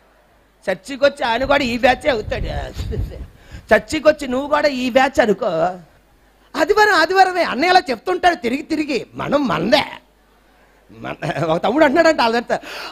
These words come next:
"అన్నయ్య అలా ఆవేశం చెప్తాడు, మనం మనమే ఆమె సోమవారం." నీలా తయారవుతాడు. ఏంటిది? ఆ, అబ్బా, టాంటీ టాంటీ ఎవరు చెప్పలేరు, ఇదంటే బాగా చెప్తారు.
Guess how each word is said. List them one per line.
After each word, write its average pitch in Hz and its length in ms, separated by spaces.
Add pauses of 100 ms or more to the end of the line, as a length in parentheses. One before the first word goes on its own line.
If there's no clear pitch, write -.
"అన్నయ్య 285 340
అలా 330 140
ఆవేశం 262 400
చెప్తాడు, 269 520 (960)
మనం 208 420
మనమే 311 320
ఆమె 330 320
సోమవారం." 285 840 (2500)
నీలా 349 280
తయారవుతాడు. 330 480
ఏంటిది? 190 540 (1160)
ఆ, 254 380
అబ్బా, 220 680 (1000)
టాంటీ 196 380
టాంటీ 254 320
ఎవరు 226 220
చెప్పలేరు, 220 320
ఇదంటే 165 340
బాగా 170 240
చెప్తారు. 170 520